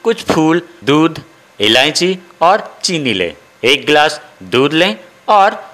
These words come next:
उसमें कुछ सहजन के फूल डालकर उबालें।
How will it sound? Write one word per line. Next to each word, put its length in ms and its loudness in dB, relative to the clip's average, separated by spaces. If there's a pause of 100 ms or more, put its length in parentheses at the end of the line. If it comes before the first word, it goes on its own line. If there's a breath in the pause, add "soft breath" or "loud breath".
(100)
उसमें 340 -2
कुछ 320 -4 (160)
सहजन 420 0
के 120 -2
फूल 340 0
डालकर 520 0 (200)
उबालें। 440 2